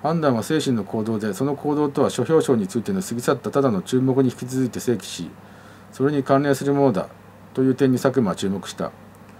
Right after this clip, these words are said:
構文自体が客観的に決定できる論理学的造形として役割を務めると、つく-、務めるとされたが、根底にはコプラの仕組みが付きまとっていると批判している。さて、古典論理学の成り立ちは、ソクラテス、プラトン、アリストテレスへの言及である。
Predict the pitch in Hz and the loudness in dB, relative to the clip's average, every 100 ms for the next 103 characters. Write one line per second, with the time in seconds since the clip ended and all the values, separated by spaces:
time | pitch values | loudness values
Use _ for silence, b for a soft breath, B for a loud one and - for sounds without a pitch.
0 | B B B - 151 156 160 160 156 123 | B B B -2 -2 0 -2 0 4 4
1 | 98 110 - 143 139 147 135 143 131 147 | 4 -2 0 0 0 -2 2 2 2 0
2 | 139 135 131 98 120 139 139 131 - 135 | 2 2 2 0 0 2 2 0 0 -4
3 | 127 131 127 135 127 127 - 110 101 139 | 2 2 2 0 2 -2 0 -2 2 2
4 | 131 101 113 117 98 - - - - 127 | 2 2 0 -2 -4 -12 -16 -14 -6 -6
5 | - 135 135 95 90 85 90 80 69 - | -2 0 0 0 -4 -4 -4 -4 -6 -10
6 | - B B B B 143 143 156 151 127 | -20 B B B B -6 -4 -2 0 0
7 | 123 143 151 107 - 127 120 113 - 131 | 0 0 2 0 0 0 2 0 -2 -2
8 | 123 131 - 92 90 98 90 - 87 - | 0 0 -2 -6 -6 -6 -6 -6 -8 -8
9 | - - - - - B B B B - | -16 -20 -20 -20 -20 B B B B -16
10 | - 160 131 123 160 160 160 165 135 107 | -4 -2 0 0 0 0 0 2 2 2
11 | 110 110 107 120 113 - 127 127 156 139 | 0 -2 -4 -2 -2 -2 -8 -2 0 0
12 | - - 135 - 87 90 127 127 143 143 | -4 0 0 0 -4 0 0 0 -2 0
13 | 127 95 85 92 90 95 90 76 | 0 -2 -4 -4 -4 -4 -4 -4